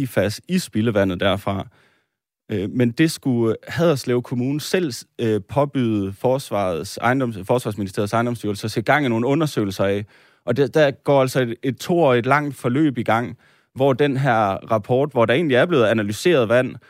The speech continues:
og der er, der har de ligesom konkluderet, okay, det kan skade miljøtilstanden, det ryger ud igennem renseanlæggene. Rapporten, den bliver bare ikke delt med Haderslev Kommune i det her sådan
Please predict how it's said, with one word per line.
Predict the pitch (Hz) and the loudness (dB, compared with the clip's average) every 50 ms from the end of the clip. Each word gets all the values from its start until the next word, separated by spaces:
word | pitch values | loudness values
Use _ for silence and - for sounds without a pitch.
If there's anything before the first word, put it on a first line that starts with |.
| _ _ - | _ _ -8
og | - 101 | -6 -2
der | 104 | 2
er, | 113 127 151 151 127 - - _ _ _ - | 2 2 2 2 -2 -8 -20 _ _ _ 0
der | 139 135 | 0 2
har | 135 151 139 | 2 2 0
de | 127 120 | 0 0
ligesom | 117 131 170 - 143 117 107 | -2 -4 -4 -2 -2 -4 -4
konkluderet, | - 110 104 104 - 110 98 127 131 123 107 - - | -2 -4 -6 -4 -6 -6 -2 0 2 2 2 2 0
okay, | 92 107 101 - 110 | 0 -2 0 0 -2
det | 98 127 131 - - - | 0 0 -2 -2 -4 -4
kan | - 135 135 | -2 -2 0
skade | - - 117 117 113 | 0 0 0 0 0
miljøtilstanden, | 113 110 110 123 147 - - 117 101 107 - 117 110 104 98 | 0 0 0 -2 -2 -2 -4 -6 -4 0 2 2 2 2 0
det | 104 98 - | -2 -2 0
ryger | 117 110 107 | 2 2 2
ud | 123 139 135 | 2 2 2
igennem | 120 120 110 104 | 2 0 0 0
renseanlæggene. | 98 104 113 127 - 127 110 101 101 95 90 98 107 _ _ _ _ _ _ _ _ - - | -2 -2 -4 -4 -4 -6 -6 -4 -4 -6 -6 -8 -10 _ _ _ _ _ _ _ _ -2 0
Rapporten, | 117 110 - 139 147 156 156 135 | 0 0 2 0 0 0 0 0
den | 123 117 | -2 0
bliver | 117 117 98 | 0 0 2
bare | 120 117 117 | 2 2 2
ikke | 123 - 165 | 2 0 -2
delt | 160 151 123 113 | -2 -2 -2 -2
med | 110 | -2
Haderslev | 113 135 127 117 - 117 113 110 | -2 0 -2 -2 -2 -4 -4 -4
Kommune | - - 117 120 131 143 143 | -4 -4 -4 -2 -2 -2 -2
i | 127 | -2
det | 127 135 135 | -2 0 0
her | 139 123 117 | 2 0 0
sådan | - 127 113 - | 0 -4 -6 -6